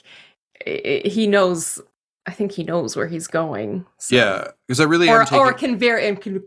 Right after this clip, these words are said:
Speaker 1: quickly place together,
Speaker 2: Sure, sure,
Speaker 1: uh,
Speaker 2: sure. Yeah, yeah,
Speaker 1: the,
Speaker 2: okay,
Speaker 1: the
Speaker 2: I'll buy
Speaker 1: layout.
Speaker 2: that. Yeah, 'cause I was very much thinking of this as, like, a, you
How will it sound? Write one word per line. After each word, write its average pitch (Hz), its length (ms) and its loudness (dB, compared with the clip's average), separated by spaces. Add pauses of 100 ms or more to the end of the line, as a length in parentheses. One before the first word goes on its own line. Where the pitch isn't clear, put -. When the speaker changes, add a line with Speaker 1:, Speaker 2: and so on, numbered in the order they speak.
Speaker 1:
quickly - 320 -2
place 180 340 -2
together, 165 640 -2 (100)
Speaker 2:
Sure, 95 460 0
sure, 90 140 -4
Speaker 1:
uh, 98 40 -2
Speaker 2:
sure. 90 160 -2
Yeah, 123 300 2
yeah, 143 140 2
Speaker 1:
the, - 60 0
Speaker 2:
okay, 127 160 0
Speaker 1:
the 180 60 0
Speaker 2:
I'll 139 80 4
buy 131 140 2
Speaker 1:
layout. 95 180 -2
Speaker 2:
that. - 60 -20 (320)
Yeah, 117 160 2
'cause - 120 -6
I - 40 0
was 131 100 0
very 175 120 0
much 175 180 -2
thinking 135 220 -4
of 113 80 -4
this 113 160 -4
as, 101 160 -2
like, 98 240 0
a, 95 240 -2
you 90 80 -8